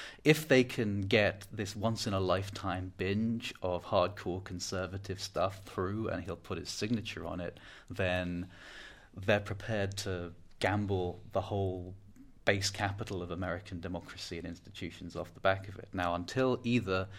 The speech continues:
he betrays them in some way, as he's done everyone else who's ever gone into business with him, or his popularity tanks in such a way as to make them fearful for their own political survival,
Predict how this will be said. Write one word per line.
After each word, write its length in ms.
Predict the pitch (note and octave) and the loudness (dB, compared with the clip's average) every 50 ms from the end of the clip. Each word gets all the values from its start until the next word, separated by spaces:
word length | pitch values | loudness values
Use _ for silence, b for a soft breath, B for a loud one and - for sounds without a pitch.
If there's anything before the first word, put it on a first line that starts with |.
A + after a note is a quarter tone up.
| B B B | B B B
he 140 | - A2+ | -2 -2
betrays 600 | G2+ F#2+ G#2+ G2+ - - - A2 F#2 F#2+ A#2 G#2+ G2 | -2 0 -2 -4 -2 0 2 2 2 2 2 0 0
them 400 | A2+ A#2 A#2+ B2+ C3 B2 - - - | 0 0 0 0 -2 -4 -8 -10 -6
in 140 | A#2 G2+ G2+ | -4 -4 -2
some 300 | G2 - - G2+ G#2 G#2 | 0 2 4 4 4 4
way, 280 | G2+ G2+ G2+ G#2+ A2+ G2+ | 4 4 4 4 4 2
as 100 | F#2 G2 | 0 0
he's 160 | F#2+ F#2 F2 | -2 -4 -4
done 220 | - F#2+ F2+ F#2 | -2 0 0 0
everyone 340 | F#2 F#2+ F#2+ G2 F2 F2+ F2+ | 0 0 0 0 0 2 2
else 240 | F2+ F2 G2 G2 - | 2 2 0 0 -2
who's 160 | - G#2+ G2 | -2 0 0
ever 180 | G#2 G2+ G2 G#2 | 0 0 0 0
gone 200 | G2+ G#2 G2+ G2 | 0 0 0 0
into 180 | G2+ G2 - | 0 -2 -2
business 420 | G#2 - A2 G#2 - G#2 G#2+ - - | -2 -2 -2 -2 -2 -2 -4 -4 -2
with 160 | A2+ A#2 G#2+ | -2 0 2
him, 220 | B2 A#2 B2+ B2+ B B B B B B B - | 2 2 0 -2 B B B B B B B 4
or 280 | B2+ B2 A#2 A2 G#2 G2 | 6 8 8 8 6 4
his 240 | G#2 G#2 G2+ G2 | 2 2 0 0
popularity 760 | G2 G2 - G2+ G2+ - G#2+ F#2 F#2 F#2+ F2+ F#2 G2 - G2 F#2+ | 0 0 0 0 0 0 2 4 4 6 4 4 2 -2 -6 -8
tanks 520 | - - A2+ G2+ F#2 F2 - - - - | -6 -4 -2 -2 -2 -2 -4 -6 -8 -8
in 120 | - F2+ | -8 -8
such 300 | F#2 - E2+ E2+ - - | -6 -6 -6 -6 -6 -6
a 40 | G2 | -4
way 180 | F#2 F2+ F2 F2+ | -2 -2 0 -2
as 120 | F#2 F#2+ | -2 -6
to 100 | - F#2 | -4 -4
make 180 | F#2 F2 - - | -4 -4 -4 -6
them 140 | F2 F2+ F#2 | -8 -8 -8
fearful 480 | - - F#2 F#2 F#2+ F#2 - - E2 | -8 -6 -4 -4 -4 -4 -6 -8 -12
for 160 | - - - | -10 -6 -4
their 140 | D#2+ F2 E2 | -2 -2 0
own 120 | E2+ F2 F2 | -2 -2 -4
political 380 | - F2 E2 E2+ F#2+ - - | -6 -8 -8 -8 -10 -12 -12
survival, 640 | - - F#2 F2+ F2+ F2+ F#2 F#2 E2 D#2+ E2+ E2 - | -12 -10 -6 -2 0 2 2 0 0 -4 -6 -8 -8